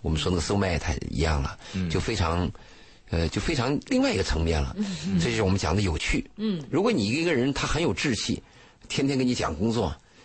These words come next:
Speaker 1: 啊，明天跟你讲计划，
Speaker 3: 嗯。
Speaker 1: 回到家跟个讲师一样，无趣，
Speaker 3: 嗯。
Speaker 1: 有意思吗？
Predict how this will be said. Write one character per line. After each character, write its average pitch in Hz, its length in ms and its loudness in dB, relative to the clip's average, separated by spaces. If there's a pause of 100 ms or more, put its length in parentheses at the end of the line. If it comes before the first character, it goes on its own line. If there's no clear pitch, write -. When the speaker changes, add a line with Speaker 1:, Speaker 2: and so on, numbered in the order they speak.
(100)
Speaker 1:
啊， 92 180 2
明 107 180 4
天 131 100 2
跟 127 100 2
你 120 60 2
讲 82 180 -2
计 98 200 0
划， 90 360 0
Speaker 3:
嗯。 175 220 -4
Speaker 1:
回 123 100 0
到 120 120 2
家 117 180 0
跟 123 120 2
个 131 80 2
讲 - 220 -2
师 107 260 2
一 85 40 4
样， 76 220 2 (260)
无 101 240 2
趣， - 320 -2 (200)
Speaker 3:
嗯。 160 180 -8
Speaker 1:
有 98 160 2
意 170 80 2
思 175 160 0
吗？ 180 180 2